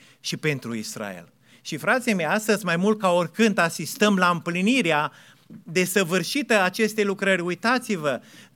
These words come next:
sunt șaptezeci de ani de când Dumnezeu a dus înapoi pe Israel în țara Lui. Zilele trecute au, ascultam o, o,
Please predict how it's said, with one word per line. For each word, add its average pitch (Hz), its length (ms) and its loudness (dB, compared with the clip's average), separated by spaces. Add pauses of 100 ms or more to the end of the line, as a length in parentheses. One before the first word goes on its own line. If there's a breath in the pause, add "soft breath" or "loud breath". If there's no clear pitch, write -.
(180)
sunt 170 300 -6
șaptezeci 220 720 2
de 214 140 2
ani 208 260 2
de 147 120 0
când 160 220 -6
Dumnezeu 151 480 -2
a 165 80 2
dus 175 220 -8
înapoi 214 400 2
pe 208 120 -6
Israel 175 460 -2
în 175 100 -4
țara 185 280 -8
Lui. 202 280 -10 (1040 soft breath)
Zilele 185 340 4
trecute 220 420 2
au, 170 200 6
ascultam 165 720 0
o, 190 80 0
o, 156 540 0